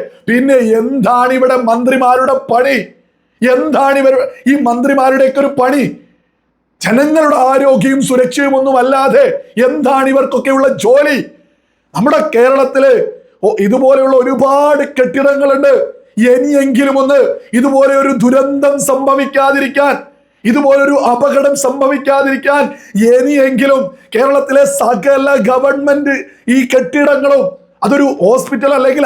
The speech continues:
ആരോഗ്യ മേഖല എന്നില്ല, നമ്മുടെ കേരളത്തിലെ സകല ഗവൺമെന്റ് കെട്ടിടങ്ങളും കൃത്യമായിട്ട് പരിശോധിക്കണം. ജനങ്ങൾ സ്ഥിരമായിട്ട്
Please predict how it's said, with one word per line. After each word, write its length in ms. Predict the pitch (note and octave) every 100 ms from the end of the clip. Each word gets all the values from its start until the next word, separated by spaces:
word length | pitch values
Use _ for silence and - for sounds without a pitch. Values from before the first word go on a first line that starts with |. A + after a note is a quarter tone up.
| A3+
ആരോഗ്യ 340 | B3+ C#4 C4+
മേഖല 320 | C#4+ C#4 C#4 D4 C#4+
എന്നില്ല, 240 | C#4 D4 C4+ - - _ _ _ _
നമ്മുടെ 280 | E3+ B3+ D4+ D4+ A3+
കേരളത്തിലെ 500 | C4 C#4 C#4 C#4 D4 D4
സകല 440 | A#3+ B3 A3+ C#4 D4 G#3+ A#3+
ഗവൺമെന്റ് 560 | C4 C#4 C#4+ C#4+ C#4+ B3+ B3+
കെട്ടിടങ്ങളും 760 | B3 C#4+ C#4+ C#4+ C#4 C#4 C4+ C#4 - _ -
കൃത്യമായിട്ട് 760 | C#4 C#4 C#4 C#4 C#4 C#4+ C#4
പരിശോധിക്കണം. 760 | A#3+ B3+ C4 C#4 C#4 C4+ C#4 B3 - - C#4+
ജനങ്ങൾ 340 | A#3+ C#4 D4 D4
സ്ഥിരമായിട്ട് 680 | - B3+ C#4 C#4 C#4+ C#4